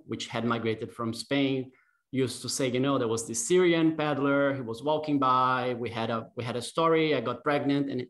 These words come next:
then he disappeared." So that's basically all we know. We, she had a name that she put in the, in my grandmother's documents, but it's not an Arabic name.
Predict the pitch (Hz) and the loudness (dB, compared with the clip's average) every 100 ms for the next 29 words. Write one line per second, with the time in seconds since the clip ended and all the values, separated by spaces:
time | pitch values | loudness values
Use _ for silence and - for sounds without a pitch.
0 | - 127 127 113 107 107 104 98 87 - | -2 0 0 -2 -4 -6 -4 -4 -6 -12
1 | _ _ _ _ _ 180 170 185 143 180 | _ _ _ _ _ -2 0 0 2 2
2 | 185 180 165 156 147 123 120 139 127 143 | 4 0 2 2 4 2 2 2 0 -2
3 | 143 - - 165 175 147 120 127 160 175 | -4 -8 -4 -2 0 2 2 2 2 0
4 | 175 135 - - 131 127 120 123 - - | -2 -6 -6 -6 -2 -2 -2 -4 -4 -4
5 | 113 113 123 120 117 107 - 139 139 139 | -6 -6 -4 -2 -2 -4 0 0 2 2
6 | 135 131 - 139 139 - 165 156 120 117 | 2 0 -4 -2 -2 0 0 2 2 0
7 | 117 113 113 113 117 | -2 -4 -2 0 -2